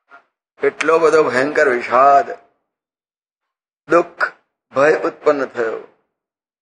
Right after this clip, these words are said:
મનઃ મૃગેશ્વની કે હરિના. આમ સિંહ જંગલનો વનરાજ ત્રાડ પાડે અને મૃગલા બધા આમ થથરી જાય, ધ્રુજી જાય, એમ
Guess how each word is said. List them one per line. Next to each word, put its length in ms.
મનઃ 400
મૃગેશ્વની 840
કે 200
હરિના. 520
આમ 140
સિંહ 360
જંગલનો 460
વનરાજ 440
ત્રાડ 320
પાડે 380
અને 160
મૃગલા 400
બધા 260
આમ 100
થથરી 360
જાય, 240
ધ્રુજી 420
જાય, 280
એમ 260